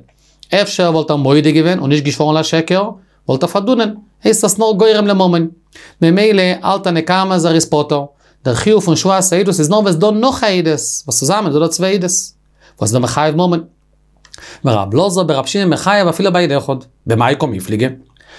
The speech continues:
מאן סבר רב אלעזר, רב שמעון האלט, דא ווער א גורם לממון, כממון דומה. און דא איז גורם לממון. אפשר וואלט זיך איינער דערשראקן פון דעם דער אחד און נישט געשווארן קעגן אים און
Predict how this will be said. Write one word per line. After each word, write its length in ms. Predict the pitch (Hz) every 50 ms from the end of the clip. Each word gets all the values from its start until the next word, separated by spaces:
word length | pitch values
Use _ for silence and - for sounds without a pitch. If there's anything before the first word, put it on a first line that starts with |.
| - - - _
מאן 200 | - 143 185 220
סבר 240 | 208 - - 156 156
רב 180 | 143 147 147 139
אלעזר, 240 | 139 160 202 190 170
רב 80 | 147
שמעון 280 | - - 156 151 147 143
האלט, 300 | 139 139 139 139 135 - -
דא 120 | 127 131
ווער 260 | 185 202 220 202 185 175
א 20 |
גורם 480 | 147 135 123 147 175 233 247 214 202 170
לממון, 400 | 165 160 160 156 156 165 165 165
כממון 400 | 165 190 202 226 233 233 226 196
דומה. 180 | 196 185 180 160 165 - _ _ _ _ _ _ - - _ -
און 120 | 135 127
דא 60 | 127
איז 180 | 131 143 143 135
גורם 320 | 131 160 190 214 220 226 220
לממון. 440 | 226 214 214 208 196 190 185 185 - - - - 190
אפשר 180 | 208 208 -
וואלט 100 | 143 135
זיך 140 | - 139 -
איינער 140 | 165 165 151
דערשראקן 420 | 143 127 - - 160 175 170 175
פון 160 | 143 156 156 147
דעם 120 | 143 127
דער 100 | 117 117
אחד 220 | 110 117 120 120
און 140 | 120 170 180
נישט 140 | 190 180 143
געשווארן 360 | 139 123 - - 131 131 127
קעגן 280 | 113 120 113 113 117 113
אים 140 | 117 123 139
און 80 | 143